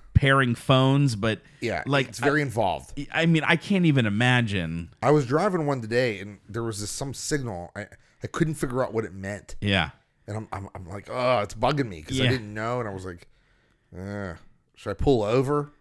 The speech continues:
Speaker 1: <laughs>
Speaker 2: Nah. So I just went, you know,
Speaker 1: Yeah.
Speaker 2: in the city. And then we got stuck in traffic, and everybody wants to take a picture and the
Speaker 1: Yeah.
Speaker 2: whole deal, you know, it's, like, a big to-do.
Speaker 1: Yeah.
Speaker 2: But it was,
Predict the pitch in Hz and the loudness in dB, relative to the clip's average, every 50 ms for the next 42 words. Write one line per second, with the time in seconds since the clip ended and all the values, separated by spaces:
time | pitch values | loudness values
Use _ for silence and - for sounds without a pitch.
0 | _ _ - - - _ _ - - _ _ _ _ _ _ _ _ _ - - | _ _ -4 -4 -4 _ _ -20 -20 _ _ _ _ _ _ _ _ _ -20 -20
1 | - _ _ - - 82 82 80 82 82 78 - - - - _ _ - - _ | -20 _ _ -14 -14 -12 -10 -10 -10 -10 -10 -10 -12 -14 -14 _ _ -10 -10 _
2 | _ - - - _ _ - - _ _ - - - _ - - 143 151 151 151 | _ -20 -20 -20 _ _ -20 -20 _ _ -20 -20 -20 _ -6 -2 0 0 2 2
3 | 160 123 107 117 123 117 - - 110 110 110 113 110 131 143 147 131 117 117 110 | 0 0 -2 -2 -4 -4 -6 -8 -10 -8 -6 -2 2 6 6 8 8 6 4 0
4 | 104 98 - - 117 107 110 117 117 - 120 - _ _ - - - _ _ _ | -4 -8 -8 -6 -6 -4 -4 -4 -6 -6 -10 -12 _ _ -16 -16 -16 _ _ _
5 | _ _ - 117 123 131 131 127 123 131 117 123 104 107 - - - 131 110 - | _ _ -4 -2 0 0 0 0 0 0 0 0 -2 -2 -4 -4 -2 -2 -2 -2
6 | - 104 92 - - 120 120 117 117 117 - - 123 117 113 107 - - 101 92 | -4 -8 -12 -6 -2 0 0 2 2 0 0 0 -2 -2 -2 -2 -4 -8 -10 -10
7 | 85 85 85 78 - _ _ _ _ _ _ _ _ _ _ _ _ 165 139 120 | -10 -10 -12 -14 -16 _ _ _ _ _ _ _ _ _ _ _ _ -4 -2 -2
8 | 98 92 80 76 87 - - - - - - - - 120 110 - - - 113 101 | -2 -4 -6 -6 -10 -12 -14 -14 -16 -12 -4 0 0 0 0 0 -2 -2 -2 -2
9 | 95 95 98 95 95 101 104 107 104 95 92 92 85 80 90 92 82 87 95 101 | -2 -4 -6 -8 -10 -10 -6 -2 2 2 4 2 2 0 -2 -6 -6 -8 -8 -10
10 | 95 82 65 73 85 - 101 90 76 73 78 73 69 67 - _ _ _ _ _ | -10 -10 -12 -14 -14 -14 -14 -14 -14 -12 -14 -14 -16 -16 -20 _ _ _ _ _
11 | _ _ - - - - - 85 78 76 82 85 71 57 60 - - - _ _ | _ _ -20 -18 -18 -14 -10 -10 -10 -10 -10 -12 -14 -14 -16 -18 -20 -20 _ _
12 | - 95 92 82 80 - - - 110 110 117 113 110 110 104 | -4 -2 -2 -2 -2 -6 -8 -6 -4 -2 -2 -2 -4 -4 -6